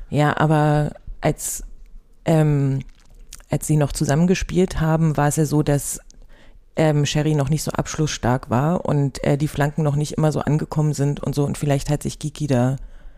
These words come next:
gedacht, das macht er sowieso nicht.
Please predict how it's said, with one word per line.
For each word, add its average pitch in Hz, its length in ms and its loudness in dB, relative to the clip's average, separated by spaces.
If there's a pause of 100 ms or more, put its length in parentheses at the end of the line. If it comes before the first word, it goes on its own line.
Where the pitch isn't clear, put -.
(200)
gedacht, - 440 0 (480)
das - 160 0
macht 139 260 2
er 147 80 4
sowieso 139 380 2
nicht. 170 360 2